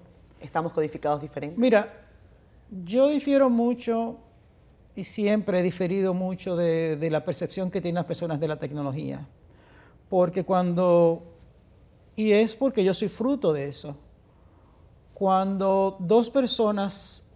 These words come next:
Speaker 2: hablan virtualmente,
Speaker 1: Ujú.
Speaker 2: cuando dos personas se conocen virtualmente, cuando dos personas se relacionan virtualmente, se enamoran virtualmente, para mí eso es lo más puro que hay.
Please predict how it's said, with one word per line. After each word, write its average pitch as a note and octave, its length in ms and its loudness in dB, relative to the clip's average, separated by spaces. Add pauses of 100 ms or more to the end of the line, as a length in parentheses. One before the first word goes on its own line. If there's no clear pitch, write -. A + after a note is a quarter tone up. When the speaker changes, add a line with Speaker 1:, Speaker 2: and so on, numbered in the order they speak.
(120)
Speaker 2:
hablan D#3+ 680 2 (760)
virtualmente, E3 840 -2
Speaker 1:
Ujú. D3+ 300 -16 (340)
Speaker 2:
cuando F3 200 0
dos F3 100 0
personas G#3 400 0
se G3+ 200 -2
conocen G3+ 560 2
virtualmente, D#3 840 -2
cuando D#3+ 200 -2
dos E3+ 80 0
personas G3 340 -4
se F#3 120 -6
relacionan F#3 680 -2
virtualmente, D3+ 840 -6 (500)
se - 320 2
enamoran E3+ 600 6
virtualmente, C#3+ 840 -6 (760)
para F#3 200 0
mí G3+ 100 -2
eso G3+ 140 -2
es F3+ 180 -6
lo F#3+ 220 -2
más F3+ 240 -4
puro G3 320 -2
que E3+ 180 -4
hay. D3+ 260 -8